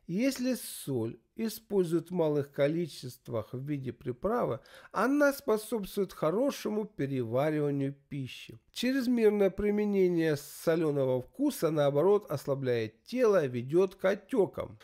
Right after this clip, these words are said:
Чувство удовлетворённости связано с солёным вкусом. Малые дозы увеличивают стремление сознания к интенсивности самоудовлетворения, повышают остроту переживаний.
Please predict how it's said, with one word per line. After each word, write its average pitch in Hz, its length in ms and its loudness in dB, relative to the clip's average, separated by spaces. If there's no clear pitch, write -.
Чувство 214 520 0
удовлетворённости 180 1300 2
связано 196 640 0
с 170 40 -8
солёным 175 600 0
вкусом. 107 560 -8
Малые 226 520 4
дозы 160 420 0
увеличивают 165 880 -2
стремление 175 720 2
сознания 196 1040 0
к - 100 -4
интенсивности 190 1160 -2
самоудовлетворения, 165 1900 -2
повышают 190 680 4
остроту 170 560 -2
переживаний. 175 920 -2